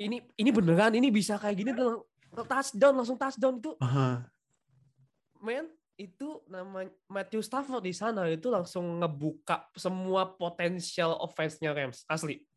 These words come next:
Speaker 2: Eh, serius?
Speaker 1: Karena tiga tahun terakhir,
Speaker 2: Aha.
Speaker 1: sama, maksudnya tiga tahun terakhir Rams main,
Speaker 2: Mhm.
Speaker 1: itu deep ball, deep threat itu sama sekali jarang.
Speaker 2: Oh, kebanyakan ini, kebanyakan, eh, short pass ya?
Speaker 1: Kebanyakan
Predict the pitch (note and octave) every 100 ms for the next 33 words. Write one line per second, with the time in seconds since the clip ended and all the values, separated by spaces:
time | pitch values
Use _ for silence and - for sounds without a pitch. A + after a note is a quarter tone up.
0 | _ _ _ - G#3+ A3+ B3 B3 F3+ D4
1 | - - _ _ _ _ C4 G#3+ B3+ B3+
2 | A3 G3+ G3 G#3 F#3 F#3 D#3 A#2+ B2 _
3 | _ C#3 C3 D#3 F3 D#3+ E3+ E3 D3 C#3+
4 | G3 A3 E3+ E3 D3+ D3 D3+ C3 C#3 C#3
5 | C3+ D3 C3 C3 A2 A2 _ _ - C3
6 | D3 G#3 - - A3+ F3+ C#3+ E3 E3 C#3+
7 | C#3+ D3 B2+ C3 C#3 - C#3+ C3+ D#3 E3
8 | - - A#2+ B2 A#2 G#2 G#2 G2 _ _
9 | _ _ _ _ - F#3 E3+ G3 A#3 A3
10 | E3+ E3+ A3+ G#3+ E3 E3+ F3+ F3+ A3 C#3
11 | C#3 _ _ _ - C#3 C3+ E3